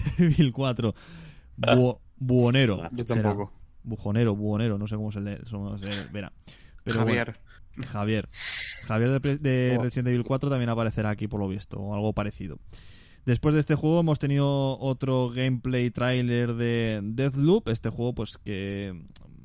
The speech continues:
Speaker 1: eh, mata, muere, repite, y esta historia tan rara que se han montado, que saldrá para Play, dos mil veintiuno, que será de PlayStation cinco y P C, nada de Xbox.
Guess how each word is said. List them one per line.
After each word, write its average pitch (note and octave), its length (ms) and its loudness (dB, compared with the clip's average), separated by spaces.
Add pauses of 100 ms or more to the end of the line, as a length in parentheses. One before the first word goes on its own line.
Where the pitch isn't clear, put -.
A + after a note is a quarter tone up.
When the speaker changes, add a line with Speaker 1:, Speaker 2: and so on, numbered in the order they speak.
(240)
Speaker 1:
eh, A2+ 440 -2
mata, C3 540 0
muere, B2+ 580 2
repite, A#2 520 -2
y A2+ 60 0
esta A2 360 -2
historia A2 480 -4
tan A2 160 -4
rara A2 220 -6
que G#2+ 100 -8
se - 80 -10
han G#2+ 60 -4
montado, B2 500 -2
que B2 120 -8
saldrá A2+ 260 -4
para A2 180 -4
Play, A2 260 -4
dos A2+ 200 -4
mil A2+ 100 0
veintiuno, A#2+ 560 0
que B2 100 -6
será A#2+ 220 -2
de G#2+ 140 -2
PlayStation C3 580 -2
cinco C3+ 260 -4
y A2 120 0
P G#2 180 -2
C, G3 260 0
nada A2 300 -4
de G2+ 160 -4
Xbox. E3+ 400 -4